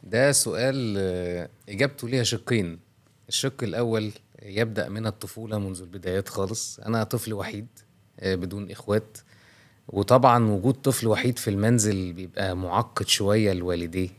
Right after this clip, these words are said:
لأنه يا إما ي-، ي-، تزيد جرعة الدلال عنده، فممكن يطلع متدلع زي ما بنقول في مصر، أو يتم تربيته بطريقة صارمة، وده ما حصلش، الاتنين ما حصلوش. هو كان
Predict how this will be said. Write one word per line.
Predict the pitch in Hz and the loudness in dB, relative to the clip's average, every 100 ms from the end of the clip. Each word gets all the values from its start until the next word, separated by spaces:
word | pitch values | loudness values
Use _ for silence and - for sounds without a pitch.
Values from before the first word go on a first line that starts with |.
| - | -6
لأنه | 98 107 104 | -2 0 2
يا | 98 | 2
إما | 113 113 107 107 | 4 4 4 2
ي-، | 98 92 92 - 92 92 | -2 -4 -2 -2 -2 -2
ي-، | - - | -4 -14
تزيد | - 101 117 104 | 0 2 4 2
جرعة | 113 104 95 | 4 4 4
الدلال | 85 95 92 104 95 | 0 0 2 4 4
عنده، | 90 101 98 101 | 2 2 2 -2
فممكن | 98 92 90 95 92 90 82 80 _ - | -2 -6 -6 -6 -8 -8 -8 -12 _ -8
يطلع | 98 85 | -2 -2
متدلع | 85 85 101 95 | -2 0 2 2
زي | 87 87 | 0 -4
ما | |
بنقول | 82 92 | -8 -14
في | 98 | -12
مصر، | 95 117 - - - - - - - _ _ - | -2 0 0 -2 -10 -20 -20 -20 -20 _ _ 8
أو | 131 147 135 - | 10 10 6 0
يتم | 110 107 139 143 | 0 6 8 8
تربيته | 127 117 107 135 127 135 | 6 4 4 4 4 4
بطريقة | 113 107 107 127 117 | 4 2 4 4 6
صارمة، | - 107 110 92 - - _ _ _ _ _ _ _ | 6 6 4 2 -4 -14 _ _ _ _ _ _ _
وده | - 104 127 | -2 6 6
ما | 143 | 6
حصلش، | 110 - 113 90 - - | 6 6 6 4 -2 -6
الاتنين | 95 98 117 | -6 0 4
ما | 123 | 4
حصلوش. | 107 98 101 107 143 - | 4 2 2 4 4 4
هو | 104 98 98 | 2 0 0
كان | - 123 127 | 4 6 6